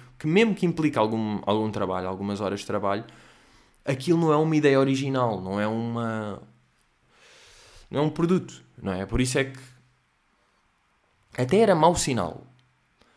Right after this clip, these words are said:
se os humoristas tivessem a dropar projetos, tipo, todos os meses, ou três em três, porque as cenas para serem bacanas demoram tempo, até ter a ideia, até fazer, até executar, até editar,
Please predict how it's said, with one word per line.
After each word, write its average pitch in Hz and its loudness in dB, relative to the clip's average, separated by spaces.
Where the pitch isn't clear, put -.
se - -6
os 151 0
humoristas - -2
tivessem 180 0
a 165 4
dropar 147 4
projetos, 120 -2
tipo, 131 -6
todos 135 -2
os 135 -6
meses, 123 -2
ou 98 -4
três 113 -4
em 117 -2
três, 113 -6
porque - -4
as 156 0
cenas 214 0
para - -4
serem 170 -2
bacanas 104 -4
demoram 147 0
tempo, 123 -4
até 143 4
ter 143 0
a 139 4
ideia, 104 2
até 120 -4
fazer, 117 -2
até 113 -4
executar, 117 -2
até 107 -4
editar, 120 -2